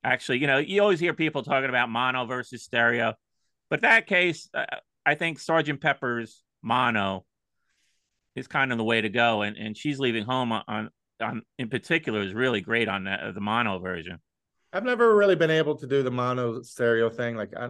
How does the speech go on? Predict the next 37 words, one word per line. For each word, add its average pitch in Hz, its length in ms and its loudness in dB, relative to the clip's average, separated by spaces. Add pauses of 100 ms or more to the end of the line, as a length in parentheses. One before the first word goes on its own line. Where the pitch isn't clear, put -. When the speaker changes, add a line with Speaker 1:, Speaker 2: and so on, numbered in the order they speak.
Speaker 2:
maybe 131 240 -4
I 131 40 4
have 127 100 2
shitty 117 300 -2
ears, 117 420 -2
but, 98 200 -6 (840)
like, 123 100 -2
I'm 151 80 2
not 151 220 2
good 139 140 6
at 123 100 4
A 120 120 4
Bing 120 380 -2
these 123 200 -6
things, 127 460 -6
you 113 100 -10
know? 107 260 -6 (680)
Speaker 1:
Yeah, 143 140 4
I 175 80 8
Speaker 2:
Uh, - 20 6
Speaker 1:
bought, 226 300 6
I 196 140 6
bought 233 260 2
the 180 100 0
stereo 185 500 4
box 135 400 2
set 117 200 -2
when 117 120 -4
it 110 120 -6
came 110 260 -2
out. 107 320 -2
I 131 100 0
didn't 151 200 -4
buy 143 180 4
the 127 80 -2
mono, 135 600 -2 (640)
Speaker 2:
Mm-hmm. 107 200 -10